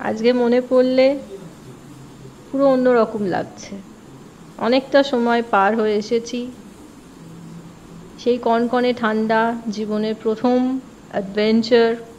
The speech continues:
প্রথম স্নোফলস, সব কিছু মিলিয়ে। দুপুরবেলা সেই যে হোটেলের মধ্যে ঢুকে পড়লাম,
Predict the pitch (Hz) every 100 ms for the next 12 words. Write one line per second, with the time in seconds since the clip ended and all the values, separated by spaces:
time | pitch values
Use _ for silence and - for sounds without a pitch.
0 | - - - 220 214 240 240 226 - 202
1 | 208 226 214 220 220 - - - 202 -
2 | 208 214 214 190 175 160 - - - -
3 | - - - - - - - _ _ _
4 | _ _ _ _ _ _ _ - 226 247
5 | 285 294 294 294 285 262 285 285 294 302
6 | 302 - 226 262 262 269 269 269 277 254
7 | 254 262 269 247 214 196